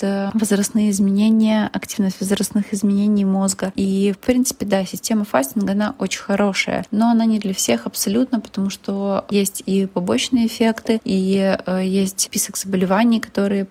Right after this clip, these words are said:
противопоказан, и, допустим, это сахарный диабет, э, или же, допустим, э, это декомпенсированное состояние болезни щитовидной железы или глубокий стресс,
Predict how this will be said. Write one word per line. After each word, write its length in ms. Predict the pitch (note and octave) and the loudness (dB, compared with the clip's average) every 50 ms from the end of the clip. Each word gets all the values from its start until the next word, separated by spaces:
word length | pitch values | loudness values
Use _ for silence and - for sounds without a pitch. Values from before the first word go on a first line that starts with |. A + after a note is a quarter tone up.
| _ - | _ -4
противопоказан, 960 | G#3+ G#3 G#3 - - G3+ F#3+ - G3+ - - G3 G3 G3+ G#3 A#3 A#3 B3 C4+ - | -2 -2 -2 -2 -2 -4 -4 -4 -8 -6 -2 0 0 2 2 4 4 2 2 2
и, 540 | - F#3+ F3+ F3+ F3+ F#3 F#3 F#3 F#3 F#3 F#3+ - - - - - | 0 -2 -2 -2 -2 -2 -2 -2 -2 -2 -4 -6 -10 -10 -8 -8
допустим, 400 | G3 - - F#3+ - - F#3+ F#3 | -6 -4 -4 -4 -4 -2 -2 -2
это 100 | F3+ F3 | -2 -2
сахарный 500 | - - F#3+ - - - - A3 G#3+ G3+ | 0 0 -2 -2 -4 -2 0 2 2 2
диабет, 580 | - A3 G#3 G#3 F#3+ G#3+ A3 A3+ A#3 A3+ - - - | 2 0 0 0 2 2 2 2 0 -2 -6 -8 -4
э, 180 | G3+ F#3+ F#3+ | -2 -2 -2
или 340 | F#3 F3 - F#3+ F#3+ G3 F#3+ | -2 -2 -4 -4 -2 0 0
же, 160 | F#3+ F#3+ F#3 | 0 -2 -2
допустим, 720 | F3 F#3 F#3+ - - - G3 - - - G3 F#3 F#3 F#3+ | -2 -2 -4 -2 -2 -2 -2 -2 -2 0 0 2 2 2
э, 280 | F#3+ F#3+ F#3+ F#3 F#3 - - | 2 2 2 0 0 -2 -2
это 520 | - F#3 F3+ - - F3+ F#3 F#3+ F#3 F#3+ F#3+ F#3 - - | -2 -4 -2 -2 -2 -2 0 0 0 0 0 0 0 -2
декомпенсированное 880 | F3 - - - G3+ F#3 F#3 G3 F#3+ - - G3+ G3 F#3+ F#3+ F#3 F#3 | -2 -2 -2 -2 -2 -2 -2 -2 -2 -2 0 0 0 0 0 0 0
состояние 680 | F3+ F#3 - - - G3 G3 G3 G3 G3 F#3+ F#3+ F#3+ F#3 | -2 -2 -4 -2 0 0 2 2 2 2 2 0 0 0
болезни 640 | F#3 F3+ F3+ F#3+ F#3+ F#3 - F3+ F3+ F#3 F#3 F#3 F#3 F#3 F3+ F3+ | 0 0 0 0 0 0 0 -2 -2 -2 -2 -2 -2 -2 -2 -2
щитовидной 580 | - - - - - G#3 A3+ A#3 A3 - A3 G#3+ | -2 -4 -4 0 2 2 2 4 4 2 2 2
железы 520 | A3 G#3+ G#3 G#3+ G#3+ G#3 G#3+ A3 A3 A3 | 2 0 0 0 0 2 2 2 2 2
или 520 | G#3+ - - F#3+ F#3 F#3 G3 F#3+ F#3+ F#3+ | 0 0 -2 -2 -2 -2 -2 -2 0 -2
глубокий 540 | F#3 F#3+ F#3+ G3 F#3 F#3+ G3 G3 F#3+ - G3 | -2 0 0 0 0 0 -2 -4 -4 -6 -8
стресс, 540 | F#3 - - - - G#3 A3 A#3 A#3 - - | -8 -6 -4 -2 0 0 0 0 -2 -4 -8